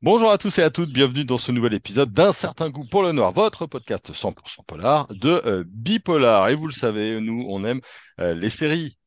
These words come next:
polars, les thrillers, les drames et tout ce qui est noir, <laughs> évidemment. Et pour nous en parler, euh, de ces séries, tous les quinze jours, on a une spécialiste, spécialiste série à la R T B F, euh, du côté de nos amis, euh, belges, c'est Katia Lanero Zamora. Katia, bonjour.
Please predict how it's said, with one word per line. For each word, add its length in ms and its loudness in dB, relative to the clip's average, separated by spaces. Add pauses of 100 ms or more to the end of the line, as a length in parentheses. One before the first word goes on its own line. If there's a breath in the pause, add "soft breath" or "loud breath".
(100)
polars, 440 -2
les 120 -8
thrillers, 480 -2
les 160 -4
drames 380 -2
et 60 -10
tout 140 -14
ce 100 -14
qui 160 -6
est 60 0
noir, 400 0
<laughs> 20 -4
évidemment. 580 -2
Et 100 4
pour 180 -6
nous 220 -4
en 80 -4
parler, 400 -10
euh, 100 -4
de 120 -8
ces 160 -8
séries, 260 -4
tous 120 -8
les 100 0
quinze 160 -6
jours, 180 -8 (460 loud breath)
on 160 -2
a 100 4
une 300 0 (160)
spécialiste, 760 0
spécialiste 600 -4
série 360 -6
à 40 -2
la 160 -4
R 80 -16
T 100 -12
B 220 -4
F, 160 -14
euh, 340 -10
du 140 -18
côté 260 -14
de 240 -12
nos 220 -10
amis, 240 -6
euh, 160 -12
belges, 400 -2 (220 loud breath)
c'est 180 -4
Katia 260 -6
Lanero 360 -2
Zamora. 460 -2
Katia, 300 -4
bonjour. 540 0